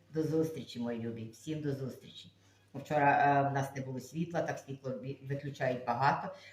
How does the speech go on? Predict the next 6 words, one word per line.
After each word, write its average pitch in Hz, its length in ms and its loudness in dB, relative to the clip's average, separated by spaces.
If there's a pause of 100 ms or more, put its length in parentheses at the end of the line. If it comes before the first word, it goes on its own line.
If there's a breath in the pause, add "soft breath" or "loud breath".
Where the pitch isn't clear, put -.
що - 160 -4
я 151 520 6 (200)
не 139 180 2
встигла 131 500 2
нічого, 127 600 -2 (180 loud breath)
е, 120 600 4